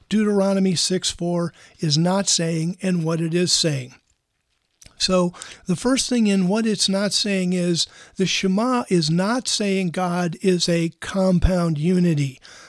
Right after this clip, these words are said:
Listen again, "Hear, O Israel, Yahweh is our God, Yahweh alone." And I'm gonna be defending that translation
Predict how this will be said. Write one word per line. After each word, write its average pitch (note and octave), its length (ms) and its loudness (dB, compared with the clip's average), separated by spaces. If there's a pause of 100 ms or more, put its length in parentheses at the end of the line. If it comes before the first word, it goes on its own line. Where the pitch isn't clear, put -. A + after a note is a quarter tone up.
(100)
Listen F#3+ 360 0
again, F3+ 440 0
"Hear, A#3 560 2
O G#3 240 2
Israel, D#3 640 -2 (380)
Yahweh A3 760 2
is G3 240 4
our F3+ 380 0
God, C#3 600 0 (400)
Yahweh F3 720 2
alone." E3+ 560 0
And C#3+ 160 -2
I'm D#3+ 160 -2
gonna E3 220 -2
be E3 160 -2
defending F3 680 0
that D#3 200 -2
translation E3+ 920 0